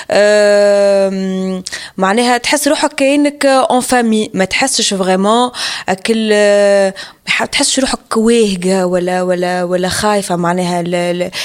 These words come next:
الحكاية تتبناها، تتبناها من الأول. و، معناها بقى قعدنا بريسك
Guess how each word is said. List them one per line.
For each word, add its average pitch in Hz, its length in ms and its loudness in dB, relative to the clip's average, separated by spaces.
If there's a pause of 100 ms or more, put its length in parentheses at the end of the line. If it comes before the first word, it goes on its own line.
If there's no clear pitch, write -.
(160)
الحكاية 269 600 2
تتبناها، 247 760 0
تتبناها 240 580 0
من 233 100 2
الأول. 196 340 0 (240)
و، 214 480 -4 (720)
معناها 208 140 2
بقى 254 280 0
قعدنا 233 580 -2 (260)
بريسك 269 320 -2